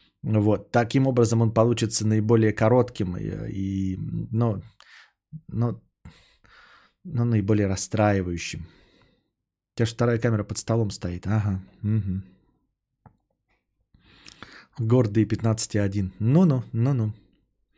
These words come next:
Ам, а за Зизепа пятьдесят рублей. Константин, доброго. Что делать, если, живя с женщиной, не хватает личного пространства?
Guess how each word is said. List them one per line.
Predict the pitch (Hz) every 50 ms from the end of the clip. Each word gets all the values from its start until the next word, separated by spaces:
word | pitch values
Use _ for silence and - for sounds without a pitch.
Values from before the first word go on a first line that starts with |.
| _ _ - _ - - - - - - - - - - - - - _ _ _ _ _ -
Ам, | 113 107 113 117 120 120 120 120 120 120 120 117 110 113 - _ _ _ _ _ _ _ _ _ _ _ _ _ _ _ _ _ _ _ _ _ _ _ _ _ _ _ _ _ - - - -
а | 120 120 123 123 123 123 123 120 120 120 117
за | 107 107 127 123 120 120 117 113
Зизепа | 107 104 120 123 110 110 131 143 123 110 - 98 87 90 - - - - - _ _ - -
пятьдесят | 117 110 113 113 104 -
рублей. | 107 101 101 101 92 - - - - - - _ -
Константин, | - - 120 - - 151 160 156 190 180 135 123
доброго. | 127 165 170 143 127 113 107
Что | 101 - - 185 196
делать, | 156 151 170 151 123 110 123
если, | 120 113 - 117 113
живя | 104 120 123 131 120
с | 104
женщиной, | 98 98 135 180 196 170 - 127 117 110 104
не | 104 107
хватает | 107 110 113 107 - 151 156 135 113
личного | 107 117 113 - - 113 107 98
пространства? | - 107 107 - - 107 107 104 95 - - - - -